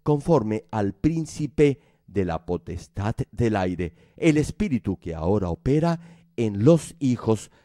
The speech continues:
de desobediencia". Escuche bien esto, el príncipe de la potestad del aire. Ustedes antes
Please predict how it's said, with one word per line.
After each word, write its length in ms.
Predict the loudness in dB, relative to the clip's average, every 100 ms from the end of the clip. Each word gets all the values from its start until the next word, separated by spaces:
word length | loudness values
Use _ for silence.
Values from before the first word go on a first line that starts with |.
| _
de 280 | -6 -2 0
desobediencia". 1160 | -2 -4 -4 2 4 4 2 4 2 0 -6 -8 _ _ -20 _ _
Escuche 420 | 0 4 2 4
bien 220 | 4 4 2
esto, 320 | 2 -2 -4 -8 _ 0
el 280 | 2 2
príncipe 880 | -2 -2 0 0 -2 -4 -8 -2 -2
de 120 | 0
la 160 | 0 0
potestad 480 | -2 -6 -6 0 4
del 160 | 4
aire. 320 | 4 2 -2 -8 _ _ _ _
Ustedes 480 | -2 0 0 0 -2
antes 500 | -2 -2 -4 -6